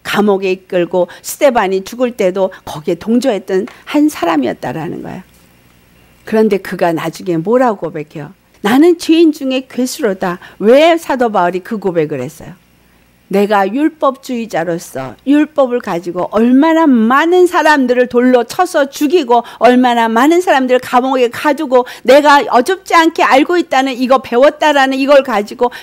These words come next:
핍박하고 정죄하고 판단하고 그리고 그 사람들을 죽게 만들었다 이 말이에요. 우리가 예수님을 믿으면서 이와 같은 짓을 너무나 많이 하더라는 거예요. 그래서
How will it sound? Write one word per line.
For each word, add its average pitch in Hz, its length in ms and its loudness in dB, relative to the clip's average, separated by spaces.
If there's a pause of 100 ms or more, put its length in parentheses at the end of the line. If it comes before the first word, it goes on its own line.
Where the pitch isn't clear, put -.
핍박하고 247 720 -4
정죄하고 220 720 -2 (160)
판단하고 226 800 0 (300)
그리고 220 500 -4 (300)
그 - 140 -14
사람들을 175 520 -2
죽게 294 600 -4 (300)
만들었다 165 720 -6
이 175 60 -8
말이에요. 170 380 -16 (460)
우리가 208 260 2
예수님을 185 560 -2
믿으면서 165 800 -2 (460)
이와 247 280 2
같은 220 440 -10
짓을 185 400 -16
너무나 233 520 -2
많이 190 540 -8 (300)
하더라는 190 580 -8
거예요. - 180 -20 (440)
그래서 262 540 0